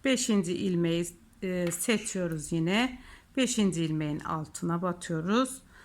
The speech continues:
Daha sonra yine iki, dört, beş, beşinci ilmeğe batıp yine buraya, buradan başlıyoruz ilmek uzatmaya. Ve son kenar ilmeğimizi örüyoruz.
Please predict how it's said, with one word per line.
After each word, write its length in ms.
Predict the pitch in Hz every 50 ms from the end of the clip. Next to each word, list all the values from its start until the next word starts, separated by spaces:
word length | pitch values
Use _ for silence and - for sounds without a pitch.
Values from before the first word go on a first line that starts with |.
| - - - - -
Daha 240 | 311 311 311 320 311
sonra 480 | 320 - 302 262 233 208 190 196 208 220
yine 480 | 220 220 233 240 220 196 175 - - - - -
iki, 600 | 240 226 233 - - - 214 196 196 - - -
dört, 500 | 220 214 214 247 247 247 - - - -
beş, 420 | 214 185 170 - - - - - - -
beşinci 560 | - 254 240 247 - 240 220 208 190 190 226 -
ilmeğe 540 | - - 196 180 175 170 165 165 160 151
batıp 460 | 151 151 151 151 - - 202 196 - 240
yine 380 | 220 208 220 208 185 165 -
buraya, 420 | 165 156 160 151 156 156 - - -
buradan 500 | 180 180 190 175 160 - 156 151 151 147
başlıyoruz 580 | 160 156 160 156 - - 175 170 160 156 151 160
ilmek 380 | 165 165 165 165 165 165 - 202
uzatmaya. 680 | 175 220 226 233 233 - 254 254 262 269 285 277 285 - - - - - - - - - - -
Ve 120 | 349 359
son 380 | 359 - - - 381 339 320 330
kenar 380 | 339 - 349 320 277 262 226
ilmeğimizi 600 | 208 196 175 175 175 165 156 151 151 151 151 170
örüyoruz. 540 | 170 156 156 156 - - - - - - -